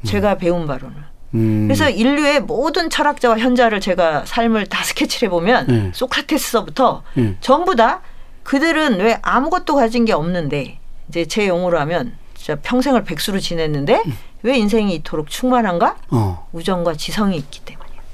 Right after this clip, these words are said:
Speaker 2: 아.
Speaker 1: 이거는 불변해. 저는 이거는 정말 확신할 수 있어요.
Speaker 2: 아.
Speaker 1: 어.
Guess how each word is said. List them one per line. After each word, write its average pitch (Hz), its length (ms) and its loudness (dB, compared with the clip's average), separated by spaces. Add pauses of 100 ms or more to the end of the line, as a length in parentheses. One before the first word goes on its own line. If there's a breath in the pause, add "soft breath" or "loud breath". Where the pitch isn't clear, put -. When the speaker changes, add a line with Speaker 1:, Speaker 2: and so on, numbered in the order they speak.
(120)
Speaker 2:
아. 78 680 -8
Speaker 1:
이거는 269 600 4 (100)
불변해. 277 600 2
저는 254 340 2
이거는 254 380 0
정말 208 280 2
확신할 - 560 -2
수 - 140 -8
있어요. - 260 -16
Speaker 2:
아. 98 520 -4
Speaker 1:
어. 90 420 -8